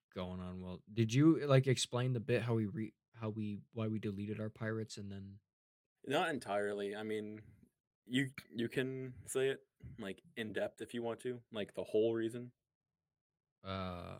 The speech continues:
Speaker 1: well, I'm not gonna say names, but
Speaker 2: No, don't say names, but
Speaker 1: me, Neo, and this other guy who was a mutual friend, uh,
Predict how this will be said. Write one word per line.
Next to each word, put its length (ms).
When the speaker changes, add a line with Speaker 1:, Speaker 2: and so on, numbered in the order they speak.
Speaker 1:
well, 200
I'm 100
not 180
gonna 140
say 240
names, 760
but 200
Speaker 2:
No, 120
don't 120
say 140
names, 360
but 120
Speaker 1:
me, 300
Neo, 560
and 340
this 320
other 260
guy 340
who 120
was 380
a 60
mutual 420
friend, 500
uh, 320